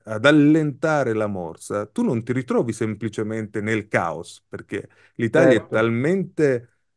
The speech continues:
Speaker 1: Attenzione perché l'Italia e l'Europa in gener-, in generale, ma l'Italia in particolare,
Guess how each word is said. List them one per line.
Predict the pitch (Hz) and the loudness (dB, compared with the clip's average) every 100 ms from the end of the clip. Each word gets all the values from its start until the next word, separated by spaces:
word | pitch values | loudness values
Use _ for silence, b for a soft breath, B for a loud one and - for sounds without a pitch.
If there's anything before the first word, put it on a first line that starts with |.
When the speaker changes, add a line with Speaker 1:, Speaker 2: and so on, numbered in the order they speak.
| _ | _
Speaker 1:
Attenzione | 104 104 143 139 - 190 151 | -8 -4 -4 0 2 2 0
perché | 117 117 | -6 -4
l'Italia | 107 104 170 156 | -4 0 2 4
e | 131 | 4
l'Europa | 123 117 117 120 | 2 0 0 -2
in | 113 | -2
gener-, | 113 107 104 - | -2 -4 -6 -10
in | 120 113 | -8 -4
generale, | 113 110 104 101 92 87 95 | -4 -4 -4 -4 -4 -8 -10
ma | 92 90 | -10 -12
l'Italia | 107 104 147 156 | -10 0 2 2
in | 120 | 0
particolare, | - - - 113 107 98 90 - - | -4 -8 -8 -6 -4 -4 -6 -10 -20